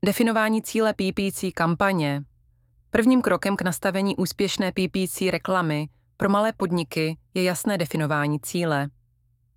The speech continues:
Co chcete touto kampaní dosáhnout? Chcete zvýšit prodeje, přilákat více návštěvníků na webové stránky nebo získat nové kontakty pro svou e-mailovou databázi? Každý cíl vyžaduje jiný přístup.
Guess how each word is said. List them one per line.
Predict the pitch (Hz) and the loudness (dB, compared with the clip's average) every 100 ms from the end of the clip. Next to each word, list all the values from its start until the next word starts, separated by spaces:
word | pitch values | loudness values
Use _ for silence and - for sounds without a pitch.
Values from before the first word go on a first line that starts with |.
| _ _ _ | _ _ _
Co | 233 | -4
chcete | - 269 269 | -2 0 2
touto | - 175 190 | 0 0 -2
kampaní | 170 165 175 170 | 0 0 0 0
dosáhnout? | 170 147 170 160 151 143 143 - _ _ _ | -2 -2 0 0 0 -2 -4 -10 _ _ _
Chcete | - 233 254 | -6 -2 -2
zvýšit | 214 202 214 - | 0 -2 -2 -2
prodeje, | 170 160 156 147 147 - _ _ _ | 0 2 0 0 -2 -6 _ _ _
přilákat | - 233 220 220 214 | 0 2 2 0 -2
více | 214 - | -2 0
návštěvníků | 240 190 - 208 185 175 - 180 | 0 0 -2 -2 -2 -2 -2 -2
na | 175 | 0
webové | 165 156 156 156 | 0 0 -2 -2
stránky | - - 165 170 156 147 147 _ _ _ - | -2 0 0 -2 -2 -2 -4 _ _ _ 0
nebo | 196 208 | 2 2
získat | 208 - - | 0 0 0
nové | 185 170 160 | 2 0 2
kontakty | 170 160 170 - 156 | 0 2 -2 -2 -4
pro | - 165 | -2 -4
svou | - 170 - | 0 0 0
e-mailovou | 185 175 160 151 151 | 0 0 0 0 0
databázi? | 151 151 143 147 143 139 139 151 _ _ _ _ _ _ _ _ _ | -2 -2 0 0 -2 -2 -6 -6 _ _ _ _ _ _ _ _ _
Každý | - 226 233 208 | -2 0 0 -2
cíl | - 202 | -2 0
vyžaduje | 180 175 175 175 170 | 0 0 0 0 0
jiný | 170 180 | 0 -2
přístup. | - 196 175 - 151 143 | -2 -6 -6 -2 -2 -4